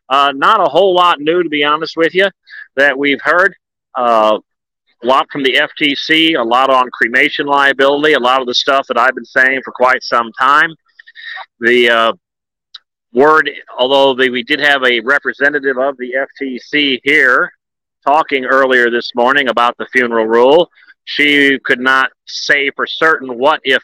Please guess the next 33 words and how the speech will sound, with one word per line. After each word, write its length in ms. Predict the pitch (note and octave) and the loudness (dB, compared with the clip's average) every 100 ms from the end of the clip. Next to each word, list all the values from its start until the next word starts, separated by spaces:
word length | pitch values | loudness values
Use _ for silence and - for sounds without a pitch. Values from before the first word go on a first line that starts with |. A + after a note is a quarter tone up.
| - | -2
anything, 600 | C#3+ C#3+ - B2+ C#3 E3+ - _ _ _ - | -2 -2 0 2 2 -2 -14 _ _ _ -4
was 260 | C3+ C#3 - | 0 0 -2
going 300 | B2 B2+ B2 | -2 -2 -2
to 40 | |
come 280 | C3 A#2+ A#2 | -2 -2 0
down. 320 | A2+ B2 D#3 | 2 2 0
They 180 | C#3+ B2 | 0 0
haven't 360 | C3 C#3 C3+ B2+ | 0 0 -2 -4
even 260 | C3 B2+ | -4 -4
officially, 880 | A2+ - - A3+ - C3+ A#2 C3 F3 _ _ _ _ | -6 -6 -2 -2 0 -2 0 -2 -4 _ _ _ _
officially 680 | A2+ - G3 G#3+ - B2 A2 | -10 -6 -2 -2 -2 -4 -4
said 420 | - - A#2 B2 - _ _ _ _ _ - | -6 -2 -2 -2 -12 _ _ _ _ _ -2
that 140 | B3+ | 0
there's 160 | - A#2+ | 0 0
going 280 | D3+ D#3+ C#3+ | 0 2 0
to 60 | |
be 200 | B2+ F#3+ | 2 2
a 40 | C#3+ | 2
new 240 | C3 B2 | 2 2
rule, 380 | A#2 A2+ C3+ D#3 _ _ _ _ _ _ - | 4 4 4 0 _ _ _ _ _ _ -4
even 220 | C#3 C3 | -2 0
though 100 | C3 | 0
everybody 420 | B2 B2 A#2 A#2+ | 0 -2 -2 0
knows 280 | A#2+ A#2+ A#2+ | 0 -2 -2
that 120 | A2+ | -4
there 160 | A#2 D3 | 0 0
is 120 | E3 | 0
going 180 | - G#2+ | -2 -4
to 80 | F#2+ | -2
be 100 | G2+ | -2
a 60 | |
new 160 | F#2+ G2 | -2 -4
rule. 320 | F#2+ G2+ E3 | -2 0 -2